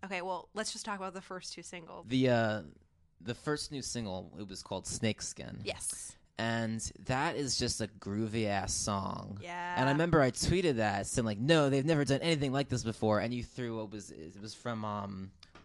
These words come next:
Speaker 2: Weird Era Continued, one of the tracks,
Speaker 1: Yeah, I'm
Speaker 2: right?
Speaker 1: trying to think of which song I
Speaker 2: There was the
Speaker 1: sent
Speaker 2: second
Speaker 1: you.
Speaker 2: track on the album. It's, oh, it's, um,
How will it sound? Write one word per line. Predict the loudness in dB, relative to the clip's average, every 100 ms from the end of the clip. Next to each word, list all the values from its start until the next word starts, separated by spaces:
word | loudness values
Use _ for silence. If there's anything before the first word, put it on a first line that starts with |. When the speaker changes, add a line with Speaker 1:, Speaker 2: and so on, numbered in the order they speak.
| -2
Speaker 2:
Weird | 2 4 4
Era | 2 2 0 _
Continued, | -12 -6 -6 -4 -6
one | -8
of | -8
the | -8
tracks, | -4 -4 -4
Speaker 1:
Yeah, | -4
I'm | -2
Speaker 2:
right? |
Speaker 1:
trying | -2 -4
to |
think | -6 -10
of | -8
which | -10 -10
song | -14 -10 -8
I | -4
Speaker 2:
There | -2
was | 0
the | -2
Speaker 1:
sent | 0
Speaker 2:
second | 0 0
Speaker 1:
you. | 2
Speaker 2:
track | 2 2
on | -2
the |
album. | 2 2 2 -2 -4
It's, | -8 -12 _ _ _ _ _ _ _ _ _ _ _ _ _ _ _ _ _ _ -20 _ _ -10
oh, | -8 -6 -4 -4
it's, | -6 -4
um, | -4 -4 -4 -6 -10